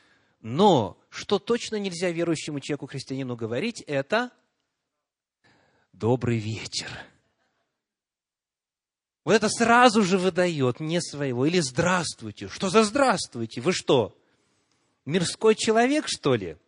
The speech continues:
Так вот, пришла эта искренняя христианка, убелённая сединою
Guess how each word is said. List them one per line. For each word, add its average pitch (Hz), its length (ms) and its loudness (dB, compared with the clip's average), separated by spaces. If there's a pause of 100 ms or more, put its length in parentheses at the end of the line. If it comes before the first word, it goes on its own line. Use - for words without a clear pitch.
(220)
Так 190 140 -2
вот, 208 220 4 (1500)
пришла 208 480 0
эта 156 720 0 (400)
искренняя 160 460 -4
христианка, 202 840 -2 (400)
убелённая 143 540 -2
сединою 123 720 -6